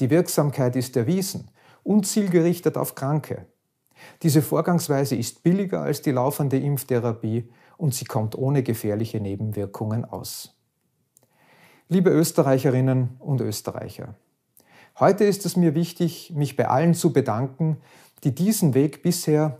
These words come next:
mit uns gegangen sind und uns unterstützen. Und es ist mir wichtig, all jene einzuladen, die jetzt vielleicht noch zögern, die Zukunft mit uns positiv zu gestalten.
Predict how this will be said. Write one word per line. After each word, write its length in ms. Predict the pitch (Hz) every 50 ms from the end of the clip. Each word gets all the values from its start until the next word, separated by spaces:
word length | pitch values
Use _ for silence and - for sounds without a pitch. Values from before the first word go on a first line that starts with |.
| _ -
mit 240 | 127 135 156 - -
uns 240 | 151 160 160 - -
gegangen 460 | 147 127 - 113 107 117 120 113 107
sind 360 | 107 - 104 95 98 98 -
und 200 | - 151 135 120
uns 180 | 131 143 135 117
unterstützen. 800 | 143 139 120 143 131 - - 113 92 - - - - 113 - _ _ _ _ _ _ _ _ _ _ _ _ - - - - -
Und 240 | - 160 180 220 226
es 100 | 226 180
ist 200 | 202 190 196 -
mir 120 | 196 185 160
wichtig, 640 | 175 180 175 - - 175 170 160 - - - - -
all 240 | - 127 120 120 117
jene 400 | 110 117 127 139 135 131 117 -
einzuladen, 800 | 110 123 165 170 - - 170 160 143 143 156 160 175 170 165 - _ _ _ _ _ _ -
die 80 | 135 139
jetzt 300 | 185 226 214 - - -
vielleicht 360 | 190 175 156 - - - -
noch 160 | 165 147 -
zögern, 600 | - - - 156 147 - 98 87 85 85 87 - _ _ _ _ _ -
die 100 | 113 104
Zukunft 680 | - - 165 151 - - 165 160 160 151 - - - -
mit 200 | 110 107 110 -
uns 200 | 135 135 123 -
positiv 540 | - 107 107 104 - 110 - - 107 -
zu 140 | - - -
gestalten. 720 | 110 123 117 - - 90 80 82 - - - 90 95 107